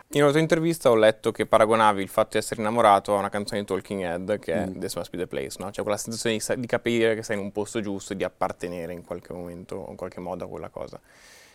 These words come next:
Speaker 1: Ehm, la cosa che mi sono sempre chiesto io è che ho sempre avuto paura di perdere la fermata, però.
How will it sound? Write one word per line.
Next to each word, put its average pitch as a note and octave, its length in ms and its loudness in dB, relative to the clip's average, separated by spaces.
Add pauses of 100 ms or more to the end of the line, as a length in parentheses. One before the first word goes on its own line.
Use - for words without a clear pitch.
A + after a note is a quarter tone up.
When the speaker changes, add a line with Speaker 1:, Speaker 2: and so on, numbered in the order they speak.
(140)
Speaker 1:
Ehm, A#2+ 580 -2 (1000)
la - 140 -6
cosa E3+ 180 4
che - 40 6
mi C#3+ 60 -2
sono D#3+ 140 -2
sempre D3 100 -4
chiesto D#3 300 0
io C3+ 260 4
è A#2 100 6
che A2+ 180 2
ho G#2 60 2
sempre C3 220 -4
avuto C3+ 160 -2
paura C3 160 0
di A#2 40 -4
perdere B2 240 2
la A#2 60 2
fermata, G2+ 520 -6
però. G2+ 220 -2